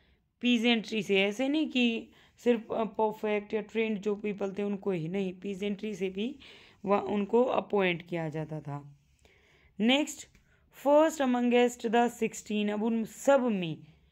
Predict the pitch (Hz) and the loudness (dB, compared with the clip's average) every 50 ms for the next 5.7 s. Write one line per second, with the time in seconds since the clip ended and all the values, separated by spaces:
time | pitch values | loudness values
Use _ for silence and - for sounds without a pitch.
0 | _ _ _ _ - 233 226 214 220 233 233 240 240 226 202 185 277 - - - | _ _ _ _ -2 0 2 2 2 2 2 2 2 0 0 -4 -8 -14 -18 -16
1 | - 160 151 143 190 190 165 175 190 202 208 214 208 - - - - _ _ _ | -14 -10 -4 -2 -2 -2 -2 -2 0 0 0 0 -2 -6 -16 -20 -20 _ _ _
2 | _ _ _ - - 208 185 165 208 208 202 202 202 196 190 196 - 208 208 208 | _ _ _ -10 -8 -8 -6 -4 -2 -2 0 0 0 0 -2 -4 -4 -2 0 0
3 | 208 208 - - 208 196 196 185 196 196 - 233 240 269 240 208 196 185 180 170 | -2 -2 -6 -6 -4 -4 -4 -4 -4 -4 -4 -4 -2 -2 -2 -2 -2 -2 -2 -2
4 | 165 165 156 156 147 139 139 - - _ _ _ _ _ _ _ _ _ _ - | -2 -4 -4 -4 -6 -6 -8 -14 -20 _ _ _ _ _ _ _ _ _ _ -4
5 | 190 196 202 196 208 208 202 - 214 208 208 208 - 220 | -2 -2 0 0 -2 -2 0 2 2 2 2 2 -2 -4